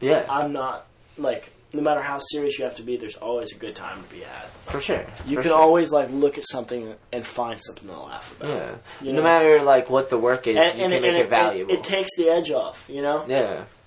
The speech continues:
Speaker 2: Laughing at things takes, takes the edge right off,
Speaker 1: Well,
Speaker 2: you
Speaker 1: see,
Speaker 2: know?
Speaker 1: the thing is, it's like, you could be in a situation doing something you might not wanna do.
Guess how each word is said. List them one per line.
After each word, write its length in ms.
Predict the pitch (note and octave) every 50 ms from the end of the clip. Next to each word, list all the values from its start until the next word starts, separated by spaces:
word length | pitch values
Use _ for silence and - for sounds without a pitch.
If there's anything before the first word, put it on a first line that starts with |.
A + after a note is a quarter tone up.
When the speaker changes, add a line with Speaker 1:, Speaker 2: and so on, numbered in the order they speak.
| _ _ _ -
Speaker 2:
Laughing 380 | D3+ D#3 D#3+ E3+ - G3+ F#3 F#3
at 100 | E3+ -
things 240 | G3+ G3+ G3 F#3
takes, 280 | - - F#3 F3 D#3+ - - - - _ -
takes 320 | - G#3+ G3+ G3+ - -
the 100 | - C#3+
edge 220 | D3+ D3 C3+ B2+ B2+
right 400 | B2+ B2+ C#3 D3 C#3+ C#3 C3+ C3+
off, 420 | A#2+ A2 G#2 - - - - -
Speaker 1:
Well, 140 | D#3 F3+ F3+
Speaker 2:
you 80 | C#3+ C#3+
Speaker 1:
see, 140 | G3+ G#3 G3+
Speaker 2:
know? 60 | F3+
Speaker 1:
the 80 | F#3+ F3+
thing 180 | - G#3 G3+
is, 200 | G#3 G#3 F#3+ F3+ E3+
it's 120 | D#3+ -
like, 160 | E3 C#3 C3+
you 120 | D#3 D#3+ D#3+
could 140 | F3 D3+ C3+
be 140 | D#3 D#3 D#3
in 80 | D3+
a 60 | C#3 C#3+
situation 680 | - - D3 - D3 C3 C3 C3+ C#3+ - - B2 A2+
doing 220 | A#2+ C3 B2+ B2 B2
something 520 | - - B2+ B2 B2+ - A#2+ A#2+ A#2 A2+
you 280 | A2+ A2 G#2+ G#2+ G#2 G#2
might 380 | G#2 G#2+ G#2+ A2+ A#2+ C#3 D3 A2+
not 220 | A2 G2+ E2 D2
wanna 260 | E2+ F#2 F2+ F2+ F2+ F2
do. 320 | F#2 F2+ F2+ G#2+ B2+